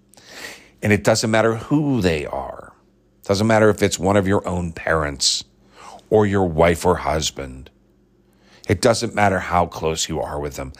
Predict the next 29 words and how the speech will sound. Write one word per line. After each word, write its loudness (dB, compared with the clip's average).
Sometimes 2
you -2
just -2
don't -4
belong -6
with -12
them. -16
And -2
you 0
don't 4
belong 4
with 0
them -2
because -4
they -4
don't -2
like 0
you. -12
And 4
there's 4
nothing 2
you 0
can 0
do 2
to -2
make -2
them -2
like 0
you -14